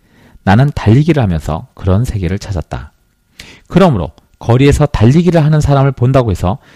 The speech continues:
그 사람의 머릿속의 생각을 정확하게 알아차리기란 어려울 것이다.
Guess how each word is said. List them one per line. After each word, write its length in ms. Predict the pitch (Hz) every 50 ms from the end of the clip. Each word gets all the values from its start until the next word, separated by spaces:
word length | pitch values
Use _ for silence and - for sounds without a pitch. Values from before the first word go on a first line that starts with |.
| _ _ _ _
그 240 | - - - 131 147
사람의 440 | 143 - 143 139 143 135 139 131 120
머릿속의 440 | 101 95 117 135 - - 135 127 131
생각을 380 | - 151 139 117 110 135 165
정확하게 480 | - - 85 85 85 - - 90 95 110
알아차리기란 720 | 90 87 - 92 - - - 104 87 78 - 85 98 123 139
어려울 280 | - - 80 92 110 131
것이다. 460 | - 113 85 - - 69 65 64 67